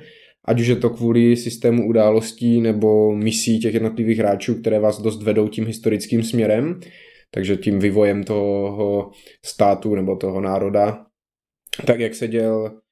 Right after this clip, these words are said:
v historii, za to jste potom odměňováni. A mechanismově je to takový myšmaš, protože tam najdete všecko od total random boje přes deterministické obléhání až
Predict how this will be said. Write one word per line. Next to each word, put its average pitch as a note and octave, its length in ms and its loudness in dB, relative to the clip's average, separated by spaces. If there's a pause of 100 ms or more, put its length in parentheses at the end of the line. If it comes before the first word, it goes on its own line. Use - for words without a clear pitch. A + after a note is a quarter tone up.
(300)
v G#2+ 40 -8
historii, A#2 500 0
za A2+ 80 -2
to A#2 120 -8
jste - 140 -6
potom A2+ 440 -6
odměňováni. A2 920 -2 (640)
A G#2+ 180 2
mechanismově C#3 680 0
je B2 120 0
to B2 140 -4
takový B2 300 -2
myšmaš, A#2+ 680 -4
protože A2+ 480 -4
tam A2+ 260 0
najdete A2+ 340 2
všecko - 480 -4
od A2 200 -4 (460)
total A2+ 360 4
random A2+ 460 2
boje A#2 320 4
přes A2 300 -6
deterministické A2+ 840 -4
obléhání A2+ 580 2
až G#2+ 340 -4